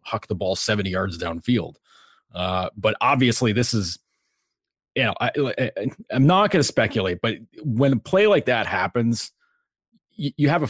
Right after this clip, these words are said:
you have a few thoughts that go through your head right away 'cause you see, you, 'cause it, it very obviously, I mean, he threw that ball really deep to Davis.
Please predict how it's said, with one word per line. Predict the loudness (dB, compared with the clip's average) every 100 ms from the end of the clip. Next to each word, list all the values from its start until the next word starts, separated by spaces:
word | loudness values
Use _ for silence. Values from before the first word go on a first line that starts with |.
| -2
you | 2
have | 2
a | 2
few | -2 0
thoughts | 0 -2 -4
that | -4
go | -6
through | -6 -6
your | -4
head | -6 -8 -14 -10
right | -6 -6
away | -6 -10 -14 -18 _
'cause | -6 -4
you | -4
see, | -2 0 0
you, | -2 -6
'cause | -6 -8
it, | -10
it | -14 -6
very | 0 2 2
obviously, | 2 2 2 2 0
I | 0
mean, | -6 -8 -14 -14
he | -14 -14 _ -4
threw | 0
that | 2 2
ball | -2 0
really | 2 2
deep | 0 -2
to | -4
Davis. | -4 -4 -4 -8